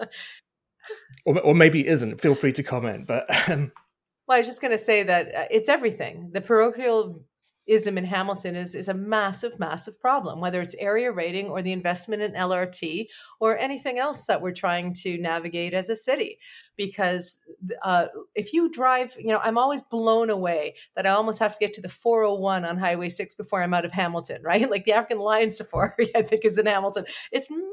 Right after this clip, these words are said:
Speaker 2: massive after amalgamation, right? And so the, the experiences of some people in Hamilton are closer to going to downtown Kitchener than they are to downtown Hamilton. So you can't blame people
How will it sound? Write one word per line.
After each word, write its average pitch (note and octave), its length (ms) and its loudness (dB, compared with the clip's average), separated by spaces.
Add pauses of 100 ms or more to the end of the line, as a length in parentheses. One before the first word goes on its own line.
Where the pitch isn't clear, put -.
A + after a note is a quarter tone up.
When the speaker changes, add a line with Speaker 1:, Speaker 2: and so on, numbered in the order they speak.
(260)
Speaker 2:
massive - 340 -2
after G3 380 0
amalgamation, F3+ 760 -2
right? G3 260 4 (340)
And A3 200 2
so A3 360 6
the, A3+ 420 0
the A3 160 6
experiences C#4 920 -4
of F#3+ 100 -6
some B3+ 240 -4
people G#3+ 240 -4
in F#3+ 60 -4
Hamilton G3+ 340 -2
are G#3 80 -2
closer A#3 400 2
to A3 60 4
going A3 260 4
to G#3 80 2
downtown G#3 520 2
Kitchener A#3 420 0
than F#3+ 160 0
they F#3 80 -2
are F#3+ 160 2
to F#3 60 -4
downtown F3+ 440 -2
Hamilton. E3+ 500 -4
So A#3 140 -8
you A#3+ 100 -4
can't C#4 380 -2
blame A3+ 420 2
people G3 200 -6